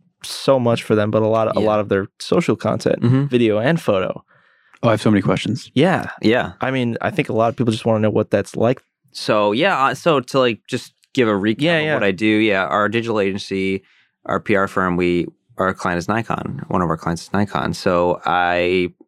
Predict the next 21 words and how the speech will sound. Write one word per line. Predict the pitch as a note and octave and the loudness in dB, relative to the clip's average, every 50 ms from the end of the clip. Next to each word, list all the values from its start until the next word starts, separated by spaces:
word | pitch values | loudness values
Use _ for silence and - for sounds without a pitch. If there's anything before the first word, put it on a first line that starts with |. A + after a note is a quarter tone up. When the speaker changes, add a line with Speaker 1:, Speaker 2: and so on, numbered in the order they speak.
| _ - | _ -2
Speaker 2:
am | F#2+ | 0
on | E2+ F2 E2+ | 0 0 0
the | D#2+ | -2
team | E2 - G2 F2+ F2 | -2 -2 -2 -2 -2
to | E2+ - - | -2 -6 -6
produce | - - E2+ D#2+ F#2 F2+ F2 E2 - - | -4 -2 0 2 2 2 0 -2 -2 -2
their | - E2+ | -2 -2
social | E2 - E2+ E2 E2 - E2 | 0 0 -2 -2 -2 -2 -2
media | E2 F#2 F2 D#2+ D#2+ | 0 0 0 0 -2
content. | - - - - - - - - - - - - - - - - - - - - - - - - - - - - - - | -4 -6 -6 -6 -6 -8 -8 -10 -12 -18 -20 -20 -18 -16 -16 -16 -16 -16 -18 -18 -16 -14 -12 -10 -10 -12 -12 -8 -4 -2
Um, | F2 E2+ E2 E2 E2+ E2+ - | 0 0 0 0 0 0 0
and | - G#2+ G#2 | 0 2 0
that's | A2+ A#2 - - - | 0 -2 -4 -4 -4
not | - B2 A#2 | -2 -2 0
the | - - | 0 0
only | G#2 A2 A2 | 2 2 2
thing | G#2 G#2+ G2+ | 2 2 2
we | G2 F#2+ | 2 2
do. | F2 F#2 | 2 0
We | F2+ F2+ | 2 0
also | F2 F2+ F2+ - F#2+ F2 | 0 0 -2 -2 -4 -6